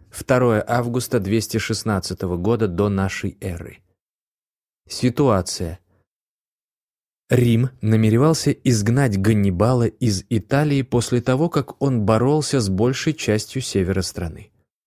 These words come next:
Римляне полагались на свою воинскую мощь в битве при Каннах.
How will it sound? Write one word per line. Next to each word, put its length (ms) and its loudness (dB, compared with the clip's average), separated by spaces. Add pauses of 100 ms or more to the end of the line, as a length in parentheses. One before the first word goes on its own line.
(120)
Римляне 540 0
полагались 640 0
на 80 -4
свою 320 -2
воинскую 600 -4
мощь 280 -4
в 60 -4
битве 340 -4
при 220 -2
Каннах. 560 -8